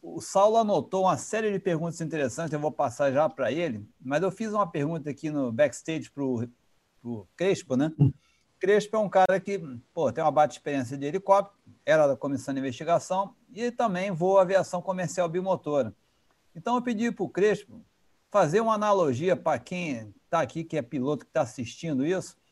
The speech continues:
Speaker 1: qual é a complexidade dessa falha de acionamento do rotor de cauda comparado a uma aeronave,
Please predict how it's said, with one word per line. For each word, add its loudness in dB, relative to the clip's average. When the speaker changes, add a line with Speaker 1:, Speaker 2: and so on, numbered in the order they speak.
Speaker 1:
qual 2
é 2
a 2
complexidade 2
dessa 0
falha 0
de -4
acionamento -2
do -4
rotor -4
de -4
cauda 2
comparado 4
a 6
uma 4
aeronave, 2